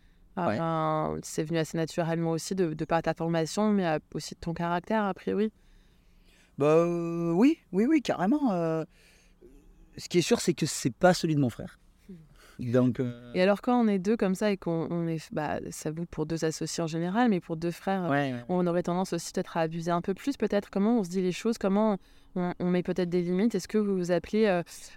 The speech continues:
Speaker 2: n'importe quand, quand il y a un truc à avancer sur l'exploitation, comme c'est des S M S, c'est un, un
Speaker 1: Ouais,
Speaker 2: WhatsApp
Speaker 1: ouais,
Speaker 2: dédié ?
Speaker 1: ouais.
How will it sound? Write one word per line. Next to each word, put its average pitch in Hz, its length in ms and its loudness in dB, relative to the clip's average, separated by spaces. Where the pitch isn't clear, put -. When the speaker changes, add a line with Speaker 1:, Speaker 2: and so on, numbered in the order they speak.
Speaker 2:
n'importe 190 440 2
quand, 214 180 2
quand 196 100 0
il 185 60 2
y - 20 2
a 180 60 2
un 170 60 0
truc - 180 -6
à 185 60 2
avancer 170 320 -2
sur - 120 -6
l'exploitation, 175 840 0
comme 185 320 0
c'est - 220 -4
des 170 80 -2
S 170 160 -4
M 190 100 2
S, 220 220 4
c'est 208 100 -4
un, 175 220 0
un 175 80 0
Speaker 1:
Ouais, 175 80 -2
Speaker 2:
WhatsApp 175 320 0
Speaker 1:
ouais, 135 40 -8
Speaker 2:
dédié ? 196 300 4
Speaker 1:
ouais. 240 80 4